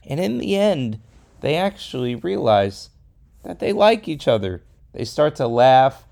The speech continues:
they start to chat about other things. And then the next thing you know, Morty the cowboy and Yankala the farmer, two made-up characters, but two just regular members of Bnei Israel,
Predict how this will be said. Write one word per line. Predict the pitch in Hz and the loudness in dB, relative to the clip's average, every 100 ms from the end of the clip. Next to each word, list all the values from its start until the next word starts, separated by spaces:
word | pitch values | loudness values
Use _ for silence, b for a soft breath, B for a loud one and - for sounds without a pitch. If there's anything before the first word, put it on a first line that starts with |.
| _ _ | _ _
they | - | -14
start | 113 - 156 151 | -8 -2 -2 -2
to | |
chat | 127 - 143 143 147 - | -12 -2 2 2 2 -4
about | 131 113 120 120 | -8 2 2 4
other | - 135 135 | 0 -2 -6
things. | 120 107 107 107 - _ _ _ _ _ _ | -6 -6 -6 -10 -20 _ _ _ _ _ _
And | - 123 | -6 0
then | 160 196 190 - - | 2 2 -2 -8 -10
the | - | -4
next | 117 147 170 - | 0 0 -2 -8
thing | 151 | -8
you | 147 131 | -6 -4
know, | 107 101 98 95 _ _ _ _ _ - | -2 0 -2 -8 _ _ _ _ _ -10
Morty | 123 156 185 170 | -2 2 2 2
the | 127 117 | -2 -4
cowboy | 120 113 104 107 110 107 110 _ _ | 2 2 2 0 -2 -2 -8 _ _
and | 101 | -6
Yankala | 101 131 160 143 123 107 | 0 2 2 0 0 0
the | 101 | -2
farmer, | - 101 98 98 104 _ _ _ _ _ _ _ | 0 0 0 -4 -6 _ _ _ _ _ _ _
two | - 147 143 143 - _ | -6 -4 -2 -6 -12 _
made-up | - 135 160 160 151 - | -8 -2 2 4 2 0
characters, | 143 131 131 - 139 131 | 0 0 0 -6 -8 -8
but | - 98 | -12 -14
two | - 151 151 151 b b | -8 -4 -4 -6 b b
just | - 107 - | -6 -6 -6
regular | 104 104 139 143 147 147 147 - | -4 2 2 2 -2 0 -2 -4
members | 123 123 110 107 107 - | 0 0 0 -4 -6 -12
of | - 107 | -14 -10
Bnei | 104 101 113 | -4 -4 -4
Israel, | 123 - 110 95 92 | -6 -2 0 0 -2